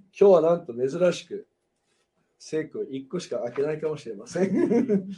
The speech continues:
<laughs> 奇跡の、奇跡の日です。<laughs> 奇跡の日です。ハレルヤ。<laughs> ね。ハレルヤ。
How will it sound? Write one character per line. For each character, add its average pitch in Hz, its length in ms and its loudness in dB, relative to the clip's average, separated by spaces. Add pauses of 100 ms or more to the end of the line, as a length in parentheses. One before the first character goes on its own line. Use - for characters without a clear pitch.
(300)
<laughs> - 640 -4
奇 - 200 -6
跡 160 200 -4
の、 101 160 -10 (380)
奇 160 180 -8
跡 143 180 -6
の 120 120 -2
日 117 160 -10
で 101 120 -8
す。 - 280 0 (320)
<laughs> - 160 -20 (260)
奇 - 180 -2
跡 160 140 -4
の 135 100 0
日 120 100 -10
で 98 160 -12
す。 - 180 -20 (640)
ハ 143 300 4
レ 107 180 -2
ル 139 240 2
ヤ。 - 80 -6 (1400)
<laughs> - 320 -2 (2000)
ね。 110 240 -16 (520)
ハ 110 180 -14
レ 107 140 -8
ル 107 160 -8
ヤ。 101 120 -10